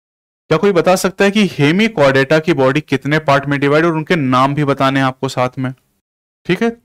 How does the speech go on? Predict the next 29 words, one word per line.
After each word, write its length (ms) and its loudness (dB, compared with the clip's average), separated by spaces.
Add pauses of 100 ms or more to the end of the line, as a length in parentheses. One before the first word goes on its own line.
ट्वेंटी 380 0
सेगमेंट 460 0
इसकी 260 -2
बॉडी 300 2
में 120 0
पाए 240 2
जाते 300 -2
हैं, 240 -8
ठीक, 180 -4
ट्वेंटी 300 0
सेगमेंट 420 -2
एम्ब्रियोलॉजिकली, 920 0 (480)
छह 300 0
हेड 160 2
में 120 -2
होते 260 -2
हैं, 100 -4
तीन 280 -2
thorax 460 -2
में 120 -2
और 100 -4
ग्यारह 280 0
एब्डोमेन 400 -2
में 140 -6
होते 220 -8
हैं। 120 -10 (460)
लेकिन 260 0 (100)
एडल्ट 480 2
में 240 -6